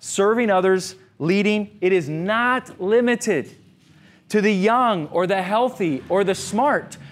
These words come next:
or the charismatic, or the powerful, or the wealthy, or the seminary trained,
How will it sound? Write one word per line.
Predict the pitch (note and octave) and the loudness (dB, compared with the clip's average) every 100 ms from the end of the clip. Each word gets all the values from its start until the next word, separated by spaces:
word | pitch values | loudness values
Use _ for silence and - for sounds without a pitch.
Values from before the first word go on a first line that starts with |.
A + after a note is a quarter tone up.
| - | -8
or | D3+ F3 | -2 0
the | F3+ | -2
charismatic, | - A3+ A#3 F#3+ A#3 A#3+ G#3 F#3+ | 0 0 0 0 0 2 0 0
or | F3 | 0
the | F3 | -2
powerful, | - A#3 C4 A#3 F3+ | -2 0 0 0 -2
or | D#3+ E3 | 0 0
the | F3+ | 0
wealthy, | F#3 A3 C4 - E3 C3+ - - | 0 0 0 -2 -4 -4 -10 -10
or | - F#3+ | -2 0
the | F#3+ | 0
seminary | - A#3 B3+ B3 B3 A#3 | 0 -2 0 0 0 0
trained, | - A3+ A3+ A3 G#3 | -2 -2 0 -2 -4